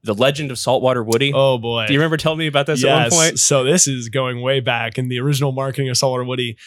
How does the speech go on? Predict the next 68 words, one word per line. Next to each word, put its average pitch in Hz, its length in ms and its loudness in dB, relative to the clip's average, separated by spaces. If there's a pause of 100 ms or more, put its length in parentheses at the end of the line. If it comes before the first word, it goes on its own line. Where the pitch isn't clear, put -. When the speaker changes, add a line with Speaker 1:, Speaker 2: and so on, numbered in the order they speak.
(180)
Speaker 2:
um, 131 320 -4
'cause 135 200 2
Saltwater 180 320 2
Woody 151 160 0
actually 135 220 -2
was 123 300 -4
started, 117 540 -4 (340)
um, 120 240 -2
because 120 240 -4
myself 127 320 -2
and 117 80 -8
two 127 120 -8
guys, 135 560 -2
uh, 117 140 -10 (100)
my 120 120 -10
two 120 120 -8
co-founders, 135 540 -2 (340)
uh, 120 220 0
we 127 100 -2
were 127 60 0
actually 123 220 -2
boating 131 400 -4
off 117 100 -12
the 127 80 -14
coast 123 260 -8
of 120 60 -4
South 120 80 -10
Carolina. 120 320 -8
We 131 80 -6
went 113 120 -8
down 110 100 -6
to 104 60 -8
South 107 140 -8
Carolina 139 320 -6
once 143 160 -6
in 143 40 -6
a - 20 -6
while. 143 100 0
Speaker 1:
This 214 100 0
is 202 40 -2
when 208 80 -2
you 139 60 -8
guys 110 160 0
all 101 100 0
had, 101 100 -6
like, 127 100 -8
Speaker 2:
Um, 127 80 -6
Speaker 1:
jobs, 120 460 -8
Speaker 2:
yeah, 196 100 4
we 208 80 6
all, 202 80 6
Speaker 1:
like, 151 100 0
Speaker 2:
this 190 100 -4
is 208 40 -6
when 180 80 0
we 156 40 0
got 127 180 -2
Speaker 1:
yeah. 123 180 0
Speaker 2:
jobs. 123 140 -2 (140)
Um, 123 300 2
so 135 100 -4
we 131 40 0
were 120 40 -2
boating 139 300 0
off 143 100 -4
South, 135 220 -2 (180)
Coast, 135 220 0
South, 147 280 -2